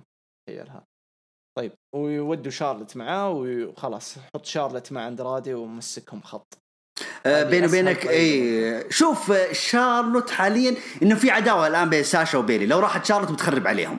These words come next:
Speaker 2: عرفت؟
Speaker 1: مم، مم.
Speaker 2: فما أدري عن
Speaker 1: بس، آه،
Speaker 2: شارلوت.
Speaker 1: يقدروا
Speaker 2: مم.
Speaker 1: يستغلوا شارلت، يعني،
Speaker 2: مم.
Speaker 1: كمديرة أعمال مؤقتة، إنه محفزة ل-، لأندرادي إنه يلقى نفسه من جديد،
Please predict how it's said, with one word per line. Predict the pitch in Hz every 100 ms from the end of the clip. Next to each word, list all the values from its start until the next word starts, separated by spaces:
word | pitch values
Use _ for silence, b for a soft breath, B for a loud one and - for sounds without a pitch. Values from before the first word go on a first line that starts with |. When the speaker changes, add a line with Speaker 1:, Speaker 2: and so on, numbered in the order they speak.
| -
Speaker 2:
عرفت؟ | 95 135 - - B B 127
Speaker 1:
مم، | 117 B -
مم. | 110
Speaker 2:
فما | - 135 143 147 143 139 160
أدري | 135 107
عن | -
Speaker 1:
بس، | -
آه، | 101
Speaker 2:
شارلوت. | 190 208
Speaker 1:
يقدروا | 220 330 294
Speaker 2:
مم. | 240
Speaker 1:
يستغلوا | 202 208 208 247 220 160 147 135 135 131
شارلت، | 135 220 247 175 160 208 -
يعني، | 113 131 139 -
Speaker 2:
مم. | 202 202 -
Speaker 1:
كمديرة | - 156 156 240 214 180
أعمال | 170 196 175
مؤقتة، | 139 165 - 120 113 143
إنه | 147
محفزة | 151 - 202 202 - 127 139
ل-، | 131 131 127 120 127
لأندرادي | 135 151 151 165 170
إنه | 147
يلقى | 143 170 160 143
نفسه | 143 - 127
من | 120
جديد، | 117 123 117 95